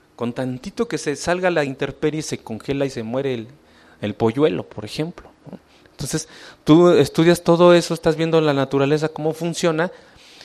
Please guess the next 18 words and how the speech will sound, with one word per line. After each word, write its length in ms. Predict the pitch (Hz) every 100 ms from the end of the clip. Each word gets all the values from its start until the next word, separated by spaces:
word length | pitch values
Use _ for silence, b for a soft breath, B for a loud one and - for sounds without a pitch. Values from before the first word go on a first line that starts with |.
| B
y 80 | 175
pues 180 | 165 165
de 60 |
alguna 300 | 165 170 190
forma 320 | 175 180 180 156
describes 640 | 147 - - 170 165 -
cómo 280 | 160 165 156
se 140 | 139
comportan 600 | - 131 143 143 - 131
los 160 | 127 127
animales, 640 | 127 147 214 92 - _ _ _ b b b -
y 80 |
terminas 500 | - 156 160 170 175
entendiendo 480 | 160 151 151 151 156
que 100 | 147
eso 120 | 143
es 60 | 143
normal. 560 | 143 135 147 202 190